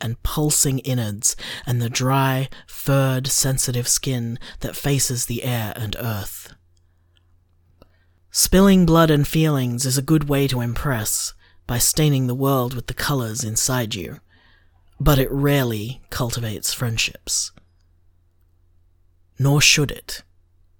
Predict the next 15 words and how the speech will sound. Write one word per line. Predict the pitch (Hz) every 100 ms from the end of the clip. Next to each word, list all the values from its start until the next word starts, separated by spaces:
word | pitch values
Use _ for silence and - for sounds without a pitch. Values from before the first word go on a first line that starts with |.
| _ _ _ _ _ _ _ _ _ _ -
It | 147
is | 160 151
not | 170 202 -
good | - 190
manners | 156 151 175 147 123 135
to | -
bleed | 127 139 147 147
on | 131
a | 120
person | - 131 117 117 110
as | 110 113
you | 120
shake | 113 143 123 -
their | 117 117
hand. | 123 117 69 - -